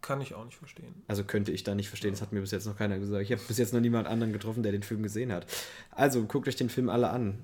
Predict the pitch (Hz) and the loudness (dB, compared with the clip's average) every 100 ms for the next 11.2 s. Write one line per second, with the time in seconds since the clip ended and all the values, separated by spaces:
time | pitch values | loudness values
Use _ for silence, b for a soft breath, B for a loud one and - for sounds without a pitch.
0 | - - 113 107 113 113 - 95 85 - | -12 -14 -8 -6 -6 -8 -12 -14 -10 -4
1 | 104 104 104 107 107 104 101 120 92 101 | -2 -2 -4 0 0 0 -2 -4 0 2
2 | 107 107 127 127 131 123 B B B - | 4 4 6 8 8 6 B B B 0
3 | 120 117 120 123 135 - 139 - 131 123 | 4 4 2 0 2 6 6 6 4 6
4 | 117 110 123 113 107 104 - 139 143 147 | 4 4 4 6 4 2 6 6 6 4
5 | 147 135 - 143 160 151 135 147 139 127 | 6 4 4 2 4 2 4 4 4 2
6 | - 135 131 123 123 143 139 127 127 123 | 2 6 6 4 -2 4 6 6 4 4
7 | 123 120 123 120 120 113 117 117 117 113 | 4 4 6 4 0 -4 -4 -2 -4 -4
8 | 120 123 120 110 117 120 113 120 123 113 | -6 -4 -2 -2 -2 -2 0 0 2 -2
9 | 110 117 120 123 120 120 120 B B B | -2 -4 -2 -2 0 0 -2 B B B
10 | B 123 120 147 139 139 139 139 - 139 | B -4 0 2 4 4 2 0 -2 0
11 | 143 139 | 2 0